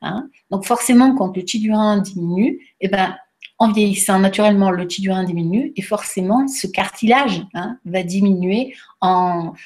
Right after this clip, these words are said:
en taux hydrique et résultat, bah, ça va faire très mal. Voilà. Donc, encore une fois, l'importance de s'occuper du rein. Euh, ça, c'est un, un, donc, un domaine sur lequel je voulais parler, la relation à l'arthrose. Ensuite, par rapport à l'activité sexuelle.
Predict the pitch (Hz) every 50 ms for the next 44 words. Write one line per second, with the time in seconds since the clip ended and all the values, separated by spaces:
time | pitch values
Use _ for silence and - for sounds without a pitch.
0 | - _ _ 170 175 175 175 - - 233 226 208 180 160 180 208 262 311 311 -
1 | - - 190 180 180 170 - 175 175 170 170 175 170 160 - 175 196 262 262 214
2 | 175 170 - - - - - - - - - 170 - - 175 180 190 196 - 254
3 | 254 - - - 196 190 170 170 170 170 175 - _ - - - - - _ -
4 | 202 196 190 180 170 165 170 - - - - - 190 202 208 220 208 - - -
5 | - - - _ _ _ _ - 214 220 208 220 208 196 196 190 190 190 - -
6 | 185 190 233 302 311 233 196 190 190 190 190 185 175 - - - 214 262 277 269
7 | - - - - 190 202 190 - 190 180 - 175 - 254 254 214 196 196 185 180
8 | 175 170 165 170 - _ _ _ _ - - - - _ _ - 185 180 180 -
9 | 226 220 220 220 196 - - 196 185 185 175 175 - - 185 - - 190 - 190
10 | 196 196 - - 196 196 190 185 190 190 190 190 196 196 180 170 - 196 185 180
11 | 190 175 175 175 175 175 175 190 180 226 262 320 349 277 202 175 180 180 170 180
12 | - - 202 190 180 175 175 165 - - - - - 359 370 311 214 180 - -
13 | _ - - - - _ - 202 202 - - 381 381 381 - - - _ _ _
14 | _ _ - 269 277 277 277 - 392 330 262 247 - - 285 277 269 320 311 -
15 | 220 190 - - 208 190 185 175 175 175 175